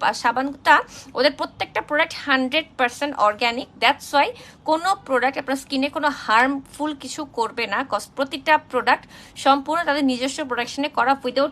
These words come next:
any chemicals। ওকে, আচ্ছা, এখন যেটা আমি লাগাবো সেটা হচ্ছে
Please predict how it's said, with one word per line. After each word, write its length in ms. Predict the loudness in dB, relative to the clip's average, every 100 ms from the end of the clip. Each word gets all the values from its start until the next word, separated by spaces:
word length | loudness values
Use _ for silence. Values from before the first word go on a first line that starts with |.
| -4
any 220 | -8 -6 -2
chemicals। 460 | -2 -2 -2 -6 -6 -12 -20 -20 -18 -20 -16 -6
ওকে, 240 | -2 -2 -2 -14 -18 -10
আচ্ছা, 300 | -8 -6 -10 -12 -8
এখন 420 | 0 0 0 -4 -2
যেটা 200 | 0 0
আমি 120 | 2
লাগাবো 400 | 0 0 -2 -4
সেটা 220 | -2 0
হচ্ছে 380 | 0 -2 -4